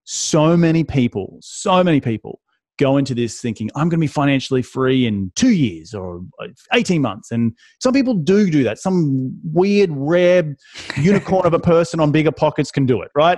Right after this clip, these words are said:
<laughs> But the majority of us who have a life, who have jobs, who have bills to pay, who have visa issues like myself, we, it's gonna take time.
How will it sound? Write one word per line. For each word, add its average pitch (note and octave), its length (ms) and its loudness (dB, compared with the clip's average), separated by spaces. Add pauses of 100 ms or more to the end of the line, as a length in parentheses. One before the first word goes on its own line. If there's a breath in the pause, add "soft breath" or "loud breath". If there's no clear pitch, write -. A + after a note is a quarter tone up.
(120)
<laughs> - 80 -6
But G3 640 -2
the G#3+ 180 -4
majority A3+ 520 2
of C3 120 0
us B2 260 0
who F3+ 100 0
have G#3 260 -2
a B3 40 2
life, B2+ 400 0
who F#3+ 100 0
have G#3+ 260 -4 (220)
jobs, C3 360 -2
who A3 100 0
have G#3 200 -4
bills C3+ 240 -2
to - 80 -10
pay, D3 160 -2
who F#3 140 -4
have A#3+ 200 -2
visa C3 400 -2
issues D#3 340 -4
like D#3 160 -2
myself, C3 460 -4 (760)
we, A3 260 -2
it's - 160 -6
gonna G3+ 200 -4
take F3 280 -6
time. - 320 -10